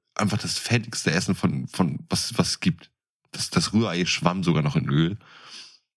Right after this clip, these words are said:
Und du bist richtig, nach dem Essen bist du aufgestanden und dachtest nur von wegen, entweder scheißt du dich jetzt ein, du kotzt dich jetzt ein oder du hältst den Tag doch durch.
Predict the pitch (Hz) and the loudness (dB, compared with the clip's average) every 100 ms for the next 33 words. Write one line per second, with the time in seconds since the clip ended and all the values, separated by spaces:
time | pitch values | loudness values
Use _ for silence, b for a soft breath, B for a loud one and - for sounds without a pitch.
0 | _ _ 98 87 - - - - 98 - | _ _ 0 0 -4 -14 -10 0 0 2
1 | 110 101 - - _ 92 90 90 98 92 | 0 0 -2 -8 _ 0 2 0 2 0
2 | 78 - 117 - - 113 123 90 90 - | 0 0 0 0 0 0 0 0 0 -2
3 | - 95 - 85 85 76 71 90 - 82 | 0 0 2 2 2 2 -2 0 0 2
4 | - 85 117 - 82 71 69 - 87 127 | 2 2 0 2 0 2 0 2 2 0
5 | - - - - 87 78 127 - - 90 | -2 -2 0 0 0 0 -2 0 0 2
6 | 87 90 85 90 80 - 80 - 85 - | 2 2 4 2 0 0 0 0 -2 0
7 | 78 | 0